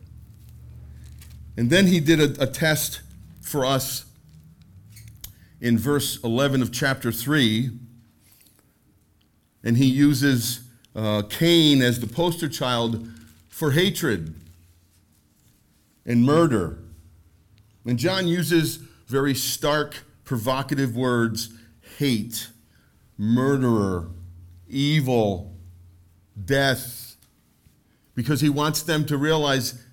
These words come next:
this is real. This is an important test. This is where the rubber meets the road.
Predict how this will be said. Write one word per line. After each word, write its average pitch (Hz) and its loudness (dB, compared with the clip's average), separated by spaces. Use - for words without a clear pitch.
this 165 0
is 170 -2
real. 135 2
This 160 -4
is 151 -2
an 143 -2
important 156 -2
test. - -4
This 160 0
is 160 0
where 147 0
the 151 2
rubber 156 2
meets 156 0
the 151 -4
road. 147 2